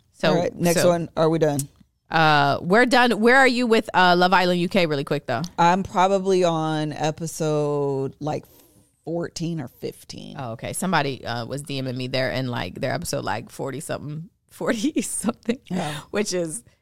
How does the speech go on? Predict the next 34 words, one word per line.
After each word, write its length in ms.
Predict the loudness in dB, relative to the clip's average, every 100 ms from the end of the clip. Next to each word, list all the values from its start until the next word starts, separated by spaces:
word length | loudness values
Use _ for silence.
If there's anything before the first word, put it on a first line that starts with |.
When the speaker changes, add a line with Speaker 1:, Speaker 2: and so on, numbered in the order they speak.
| _ _ _
Speaker 1:
hilarious. 460 | 2 4 4 2 0
There's 300 | 4 4 4
a 80 |
lot 240 | 4 6 6
of 100 | 4
episodes. 520 | 2 2 4 4 4
I 140 | 2
told 240 | 4 2 4
y'all 160 | 4
that 260 | 4 4 2
a 100 | 0
long 200 | 2 2
time 220 | 2 0 2
ago. 180 | 0
It's 140 | 0 0
a 40 |
lot 200 | 0 2
of 40 | 2
episodes. 520 | 0 0 0 0 -2 -14 -8
But 340 | 2 4 4 0 _ 4
all 200 | 6 6
I 100 | 4
really 260 | 4 2 4
wanted 280 | 4 4
y'all 240 | 6 6 4
to 120 | 0
get 260 | 4 2 4
into 480 | 2 2 2 2 2
was 280 | 2 2
the 140 | 2 0
fact 340 | 2 2 0
that 300 | -2 -2 -2 -8 _ _ _ _ _ _ _
Ella 400 | 2 6 6 4 0 _ _ _ _ _ _ _ 0
and 540 | 2 4 4 0 -4